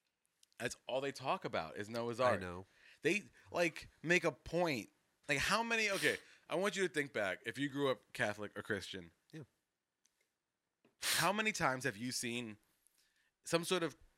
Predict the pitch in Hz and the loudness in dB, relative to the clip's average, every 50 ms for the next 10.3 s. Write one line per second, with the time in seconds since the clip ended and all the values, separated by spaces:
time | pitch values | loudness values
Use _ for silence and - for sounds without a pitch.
0 | _ _ - - 143 143 151 156 160 156 160 156 - - - 151 151 147 - - | _ _ -4 0 2 4 4 4 2 0 -2 -4 -4 -4 -4 -4 -4 -4 -4 -4
1 | 170 147 135 135 131 123 120 120 123 120 113 117 113 - 120 117 107 107 110 107 | -4 -4 -2 -2 -4 -2 0 0 -2 0 -2 -2 -2 -2 -4 -6 -6 -4 -4 -2
2 | 107 104 104 95 101 87 90 101 - _ - - - - - 110 120 120 - - | -2 -2 -2 -2 -2 -2 -2 -2 -4 _ -16 -20 -20 -10 -4 -2 0 0 0 -2
3 | - 131 - 117 95 87 82 131 139 165 190 226 - _ _ _ _ _ _ _ | -4 -6 -6 -6 -8 -4 2 2 4 4 4 0 -4 _ _ _ _ _ _ _
4 | _ _ _ _ _ _ _ _ _ _ _ _ _ _ _ - _ _ - 175 | _ _ _ _ _ _ _ _ _ _ _ _ _ _ _ -20 _ _ -4 -2
5 | 202 220 247 247 190 127 120 120 156 156 170 - 185 165 170 165 - 185 185 190 | 0 2 2 4 4 4 4 4 2 2 2 0 0 -2 -2 -2 -2 0 0 0
6 | 185 - _ _ _ _ _ _ _ _ _ _ _ _ _ - 143 139 139 131 | -2 -4 _ _ _ _ _ _ _ _ _ _ _ _ _ -8 -6 -4 -4 -2
7 | 120 127 117 127 143 156 160 156 - - - 127 127 123 117 110 113 120 117 113 | -2 -2 0 2 2 2 2 2 -2 -8 -10 -8 -8 -6 -6 -4 -2 -2 -2 -2
8 | - - 104 92 85 - - 113 117 117 113 95 104 104 98 92 113 113 113 113 | -4 -4 -6 -6 -6 -6 -8 -6 -2 -2 -2 -2 -2 -6 -4 -2 -2 0 0 0
9 | 107 101 95 - - - 98 90 - - 98 90 90 85 82 82 82 - 87 82 | 0 -2 -4 -6 -8 -8 -8 -8 -6 -6 -6 -6 -6 -6 -8 -10 -10 -12 -12 -12
10 | - - 78 73 - | -14 -16 -20 -20 -20